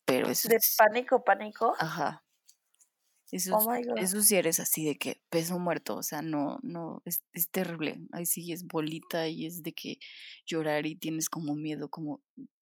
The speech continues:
Speaker 1: que no sabes ni por qué, pero es como indescriptible.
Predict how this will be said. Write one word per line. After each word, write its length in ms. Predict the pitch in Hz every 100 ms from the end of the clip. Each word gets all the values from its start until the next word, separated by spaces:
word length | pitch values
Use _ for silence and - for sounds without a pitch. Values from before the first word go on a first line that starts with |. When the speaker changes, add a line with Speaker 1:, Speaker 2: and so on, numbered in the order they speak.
| -
Speaker 1:
que 80 | 160
no 140 | 160
sabes 220 | 175 175
ni 100 | 190
por 240 | 156 143 135
qué, 480 | - 139 165 277 _ - - - _ _ -
pero 140 | 160
es 100 | 170
como 320 | 170 160 - -
indescriptible. 960 | 175 165 165 - - 147 - 165 90